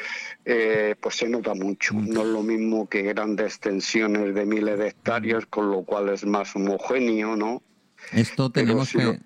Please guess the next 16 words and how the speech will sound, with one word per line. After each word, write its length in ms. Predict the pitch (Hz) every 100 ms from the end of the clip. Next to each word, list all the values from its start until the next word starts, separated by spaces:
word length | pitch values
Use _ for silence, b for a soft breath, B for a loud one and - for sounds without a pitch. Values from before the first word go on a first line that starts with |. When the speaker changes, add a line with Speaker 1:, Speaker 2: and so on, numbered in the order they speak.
| _ 101
Speaker 2:
lo 120 | 101 104
tenemos 240 | 110 143
que 80 | 160
aclarar, 240 | 131 107
y 80 | 104
perdóname, 400 | 90 90 113 110
Antonio, 340 | 101 104 104 85
porque, 200 | 87 92
eh, 460 | 90 92 90 92 92
hay 180 | 101 113
oyentes 480 | 117 113 104 110
que 140 | - 101
tal 140 | 117
me 80 | 113
dice, 180 | 98 101
"Oye, 320 | 120 165